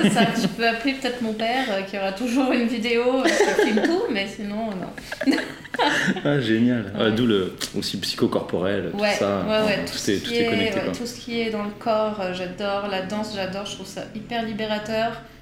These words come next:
Speaker 1: Là, je continue à faire de la danse, plus en pratique, euh, moins en cours, parce
Speaker 2: Mm.
Speaker 1: qu'il y a eu le, le confinement, ça a un peu tout, euh, cassé. Mais maintenant, je fais de la danse swing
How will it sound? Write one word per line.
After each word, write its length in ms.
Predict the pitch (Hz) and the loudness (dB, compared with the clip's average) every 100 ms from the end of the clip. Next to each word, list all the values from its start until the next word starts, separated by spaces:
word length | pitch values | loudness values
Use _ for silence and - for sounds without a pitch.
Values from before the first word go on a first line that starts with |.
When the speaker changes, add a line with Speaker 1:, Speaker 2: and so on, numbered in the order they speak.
| - | -6
Speaker 1:
Là, 140 | 214 | -2
je 100 | 208 208 | 0 -2
continue 840 | 202 214 233 220 220 220 214 208 | -4 -6 -4 -4 -2 -2 0 -2
à 160 | 185 185 | -2 -4
faire 260 | - 190 185 180 | -8 -10 -8 -8
de 60 | |
la 100 | 170 175 - | -8 -8 -10
danse, 580 | - 247 269 285 - - - _ | -4 -2 -2 -4 -8 -16 -20 _
plus 220 | 220 214 226 | -10 -6 -6
en 80 | |
pratique, 640 | 208 - 214 - 247 240 - | -6 -4 -6 -6 -8 -8 -8
euh, 120 | 185 | -6
moins 260 | 190 202 208 | -4 -4 -4
en 60 | |
cours, 420 | 208 - 233 247 - - | -4 -4 -2 -2 -6 -10
parce 140 | - 214 | -4 -4
Speaker 2:
Mm. 20 | |
Speaker 1:
qu'il 120 | 208 | -2
y 40 | 190 | -2
a 40 | |
eu 20 | |
le, 340 | 185 185 185 190 | -2 -4 -4 -6
le 60 | 190 | -6
confinement, 580 | 190 190 214 202 214 | -8 -12 -10 -8 -6
ça 140 | 220 190 | -8 -8
a 20 | |
un 100 | 180 - | -8 -8
peu 80 | 190 | -14
tout, 340 | - 220 220 208 | -12 -10 -6 -6
euh, 200 | 190 185 | -6 -6
cassé. 400 | 185 190 - 262 - - - - 196 | -8 -10 -8 -10 -10 -16 -18 -14 -8
Mais 100 | 196 | -6
maintenant, 240 | 196 220 | -4 -4
je 80 | 226 | -4
fais 100 | - | -6
de 100 | 185 | -4
la 120 | 196 | -4
danse 240 | 190 208 - - | -4 -4 -6 -6
swing 280 | 285 269 | -2 -2